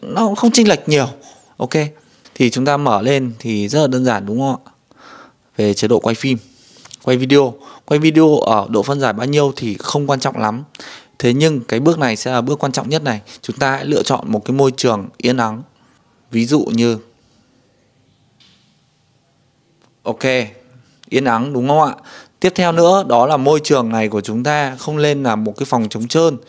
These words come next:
Thì phòng trống trơn thì nó sẽ hơi bị vang, tiếng thì nó khó xử lý. Thì chúng ta nên chọn cái phòng có thể hơi nhiều quần áo, hơi nhiều đồ một chút. Thì theo thuật ngữ tụi mình gọi là phòng nó có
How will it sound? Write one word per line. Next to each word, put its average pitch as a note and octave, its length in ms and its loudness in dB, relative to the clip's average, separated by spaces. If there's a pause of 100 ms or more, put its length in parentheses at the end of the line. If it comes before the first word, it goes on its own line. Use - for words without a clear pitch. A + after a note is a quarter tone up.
(240)
Thì A2+ 480 0
phòng A#2 160 0
trống A#2 200 -2
trơn D3+ 300 0
thì A2 80 -6
nó G#2+ 140 -8
sẽ D#3 120 -4
hơi D#3 180 2
bị G#2 140 -2
vang, C#3+ 320 -2 (400)
tiếng B2 320 2
thì B2+ 120 -8
nó A#2 80 -4
khó A#2+ 240 -2
xử B2+ 140 -4
lý. A2+ 280 -2 (320)
Thì A2+ 120 -2
chúng A#2+ 100 -6
ta C3+ 140 0
nên C3+ 200 -4
chọn D3 240 -2 (100)
cái B2+ 80 -8
phòng A2 400 -2
có B2 120 -2
thể C#3 100 0
hơi C3 180 -2
nhiều C3 140 0
quần G#2 160 -4
áo, G#2+ 300 -8 (400)
hơi D3 140 0
nhiều C#3 180 2
đồ A2+ 240 4
một G#2 120 -6
chút. F#3 280 2 (280)
Thì A2+ 200 2
theo C#3+ 260 -2
thuật B2 140 -4
ngữ C#3+ 200 -2 (180)
tụi A2+ 140 2
mình A2+ 340 0
gọi G#2+ 200 0
là G#2+ 340 -4 (400)
phòng G#2 400 -4
nó G2+ 120 -4
có A2 240 -2